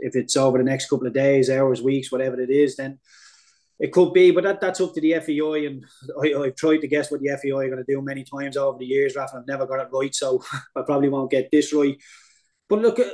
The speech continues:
I think if you, if you're a manager from the outside looking in and you're interested in the Ireland job, you wanna get in the hot seat as soon as possible because – you know, we, we've three decent enough games coming up from the outside looking in. I know the Dutch away is a very tall order,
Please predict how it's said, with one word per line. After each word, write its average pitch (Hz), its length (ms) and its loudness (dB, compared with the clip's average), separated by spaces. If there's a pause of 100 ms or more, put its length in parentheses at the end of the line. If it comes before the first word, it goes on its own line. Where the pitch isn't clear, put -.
(180)
I 165 60 4
think 196 220 0
if 180 100 2
you, 160 100 -2
if 165 140 -2
you're 160 100 4
a 156 60 2
manager 165 340 0
from 160 140 -6
the 151 160 0
outside 156 360 -2
looking 151 240 -2
in 151 180 -4
and 143 100 -8
you're 135 140 -6
interested 151 460 -6
in 156 120 -8
the 147 160 -4
Ireland 139 260 0
job, 139 260 -4
you 131 80 -2
wanna 139 220 -8
get 139 100 -2
in 139 120 -10
the 127 80 -8
hot 143 200 -6
seat 131 220 -2
as 123 100 -2
soon 135 200 -4
as 127 100 -12
possible 139 460 -4
because – 131 420 -2 (640)
you 139 80 0
know, 139 80 0
we, 147 200 2
we've 147 180 0
three 165 340 4
decent 160 420 4
enough 151 240 2
games 151 340 0
coming 151 280 -2
up 151 200 -2
from 143 120 -12
the 139 120 -4
outside 143 380 0
looking 147 240 0
in. 139 140 -6
I 139 60 -10
know 147 160 -4
the 131 140 -4
Dutch 151 240 2
away 139 300 2
is 131 100 -2
a 131 80 -12
very 139 220 -6
tall 139 320 -2
order, 143 340 0